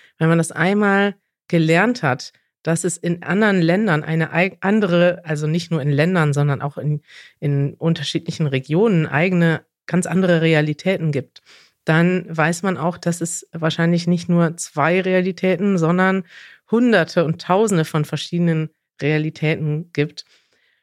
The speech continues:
Und ich würde sogar so weit gehen und sagen, dass eine andere Sprache ein bisschen auch die Persönlichkeit verändern kann. Ich merke das irgendwie in jeder Sprache, ich spreche nicht so viele Sprachen, aber die Sprachen, die ich spreche,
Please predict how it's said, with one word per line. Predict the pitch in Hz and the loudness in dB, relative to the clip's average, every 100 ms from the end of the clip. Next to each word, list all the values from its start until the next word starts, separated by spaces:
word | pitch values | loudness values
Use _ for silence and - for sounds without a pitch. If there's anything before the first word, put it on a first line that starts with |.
| - | -4
Und | 180 | -2
ich | 196 - | 0 0
würde | 220 | 2
sogar | 247 214 | 2 2
so | 196 196 | 2 2
weit | 190 202 - | 2 0 0
gehen | 208 185 | 0 0
und | 175 | 0
sagen, | 175 175 196 | 2 2 2
dass | 170 - | 0 0
eine | 190 - | 0 2
andere | 165 185 180 | 2 2 0
Sprache | - - 117 180 - | -4 -4 -2 -2 0
ein | 131 175 | 0 2
bisschen | 180 - 185 | 0 -2 -2
auch | 170 | -2
die | 170 170 | -4 -8
Persönlichkeit | 165 147 160 202 180 175 - 135 127 - _ _ _ _ _ _ - | -4 -2 0 2 0 -2 -2 -2 -2 -10 _ _ _ _ _ _ -6
verändern | 190 165 170 143 143 | -4 2 2 2 -2
kann. | - 135 | -4 -6
Ich | 156 | -2
merke | 175 180 | -2 -2
das | 175 175 | -2 -2
irgendwie | 180 185 175 185 175 - - - - _ _ _ _ _ _ | 2 0 2 0 0 -6 -20 -20 -20 _ _ _ _ _ _
in | - 185 | 0 2
jeder | 180 202 214 | 4 2 2
Sprache, | 190 - - 156 185 190 | 0 -4 -2 0 0 -2
ich | 160 | -6
spreche | - 175 180 | -4 -2 0
nicht | 185 170 | 0 -2
so | 170 | -6
viele | - 165 | -2 -2
Sprachen, | 160 - 143 160 190 | -2 -4 -2 -2 0
aber | 170 165 | 0 0
die | 165 | 0
Sprachen, | - 165 156 175 196 | -6 -2 0 2 2
die | 170 | 2
ich | 170 | -2
spreche, | - 160 170 220 214 | -2 -2 0 0 0